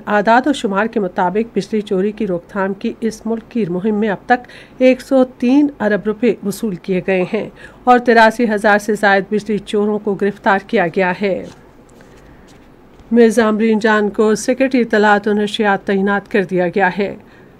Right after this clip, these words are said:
एस्टैब्लिशमेंट डिवीजन ने इस सिलसिले में आज एक नोटिफिकेशन जारी किया। इन्फॉर्मेशन ग्रुप की ग्रेड इक्कीस के ऑफिसर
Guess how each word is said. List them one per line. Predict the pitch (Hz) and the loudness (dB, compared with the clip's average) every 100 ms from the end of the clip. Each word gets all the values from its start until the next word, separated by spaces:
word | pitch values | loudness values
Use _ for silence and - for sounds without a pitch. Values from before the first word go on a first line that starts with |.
| - 208 | -8 -6
एस्टैब्लिशमेंट | 202 - 220 202 220 - 254 233 | -4 2 2 2 -4 -2 -2 -2
डिवीजन | 214 214 240 | -2 -2 0
ने | 226 233 | 2 0
इस | 202 208 | -2 -6
सिलसिले | 196 - 208 | -8 -4 -2
में | 214 208 | -2 -2
आज | 196 180 196 | -2 0 -2
एक | 196 - | -2 -4
नोटिफिकेशन | 214 202 226 220 214 214 247 269 | -6 -6 -6 -6 -6 -4 -2 0
जारी | 214 165 165 | 0 -2 -4
किया। | 226 202 - - - - - 247 | -2 0 -2 -8 -20 -20 -6 -2
इन्फॉर्मेशन | 240 262 262 262 285 | 2 4 2 2 0
ग्रुप | 220 233 - | 0 -4 -4
की | 226 | -6
ग्रेड | 180 202 190 | 0 0 0
इक्कीस | 190 208 - | -4 -10 -6
के | 202 | -6
ऑफिसर | 165 - 208 233 | -6 -6 -4 -2